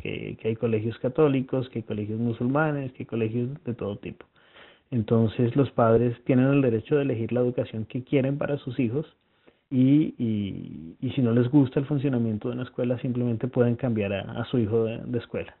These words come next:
Eso, eso es cierto. Em, luego, cuando, cuando los estudiantes deciden seguir a, a la universidad o quienes decidan seguir a la universidad, tienen derecho a entrar a la universidad sin pagar, eh, matrículas, pero,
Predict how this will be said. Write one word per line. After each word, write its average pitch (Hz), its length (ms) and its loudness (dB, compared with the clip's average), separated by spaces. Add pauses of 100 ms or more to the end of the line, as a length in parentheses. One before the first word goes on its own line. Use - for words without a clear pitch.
(140)
Eso, - 300 -18 (160)
eso 110 220 -10
es 113 80 -8
cierto. - 340 -4 (1120)
Em, 120 760 4
luego, 165 520 8 (100)
cuando, 117 560 -2
cuando 117 260 -2
los 110 200 -4
estudiantes 120 760 -6 (100)
deciden 127 680 0
seguir 110 420 -2 (140)
a, 120 260 -8
a 127 40 -6
la 127 100 -2
universidad 127 600 -2
o 143 80 0
quienes 117 320 -4
decidan 123 420 -4
seguir 123 220 0
a 120 40 -4
la 123 100 -2
universidad, 135 720 -2 (500)
tienen 143 300 4
derecho 139 320 2
a - 20 0
entrar 131 220 -2
a - 20 -6
la 139 60 -2
universidad 139 560 -2
sin 156 180 2
pagar, 120 380 0 (240)
eh, 110 380 -8 (360)
matrículas, 147 640 -4 (640)
pero, 170 380 4